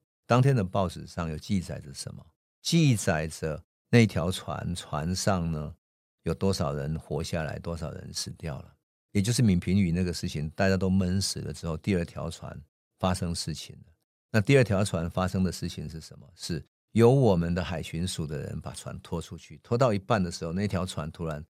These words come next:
横向过来了。横向过来之后，被我们的海巡署的另外一条船给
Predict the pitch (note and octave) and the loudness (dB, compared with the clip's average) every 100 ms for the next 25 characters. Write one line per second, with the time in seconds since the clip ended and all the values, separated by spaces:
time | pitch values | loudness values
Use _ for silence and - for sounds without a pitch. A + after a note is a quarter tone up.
0 | _ - E2 F#2+ G2+ D#2+ - D#2 D2 - | _ -6 -4 0 -2 -2 -6 -8 -10 -16
1 | _ _ _ - C3 D3 B2+ C3+ F2+ F2+ | _ _ _ 2 6 6 4 2 2 0
2 | G2 F2 A2 F2+ D#2 E2+ E2 D2+ D#2+ - | -2 -2 -2 -2 -2 -6 -8 -8 -10 -10
3 | D2+ E2+ E2+ E2+ E2 D#2 C#2+ - | -10 -8 -8 -8 -8 -10 -12 -12